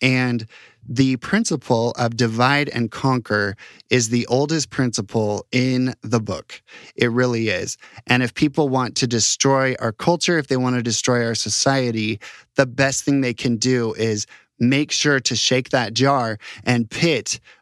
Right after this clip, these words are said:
uh, one group against another. "You are all this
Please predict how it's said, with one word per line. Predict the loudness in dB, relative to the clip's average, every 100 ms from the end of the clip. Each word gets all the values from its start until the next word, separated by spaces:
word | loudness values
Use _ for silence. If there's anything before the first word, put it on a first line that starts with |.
| -2
uh, | 0 2
one | 0 0 2
group | 0 -2 -2
against | -2 0 0
another. | 0 0 0 -2 -4 -8 -16 -8
"You | 0 2 2
are | 0 -2 2
all | 2 2 0
this | 0 2 2 0 -4